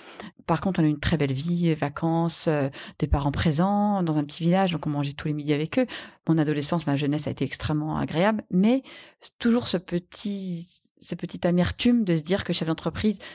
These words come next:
c'est extrêmement risqué et, euh, on peut tout perdre d'un coup. Donc, j'avais fait des études, j'avais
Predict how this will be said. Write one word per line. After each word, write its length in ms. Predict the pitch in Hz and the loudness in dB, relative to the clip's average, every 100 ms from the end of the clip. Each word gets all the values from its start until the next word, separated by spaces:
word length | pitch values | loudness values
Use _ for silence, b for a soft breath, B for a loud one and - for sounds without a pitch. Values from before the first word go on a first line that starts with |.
| B | B
c'est 100 | 170 | -4
extrêmement 340 | - - 208 | -2 0 2
risqué 460 | 180 175 - 208 214 B B B B | 2 0 2 0 0 B B B B
et, 300 | 185 185 175 | 2 4 2
euh, 200 | 160 151 | 2 0
on 80 | 156 | -2
peut 120 | - | -2
tout 120 | 190 | -2
perdre 240 | 180 196 | 0 0
d'un 100 | 170 | 0
coup. 280 | 160 - - - B B 190 - | -2 -4 -12 -14 B B -6 2
Donc, 180 | 208 - | 2 4
j'avais 560 | 180 175 175 175 170 | 4 6 6 6 4
fait 120 | 170 226 | 2 2
des 160 | 208 | 4
études, 260 | 170 - 269 | 2 2 2
j'avais 360 | 214 175 165 | 2 0 -2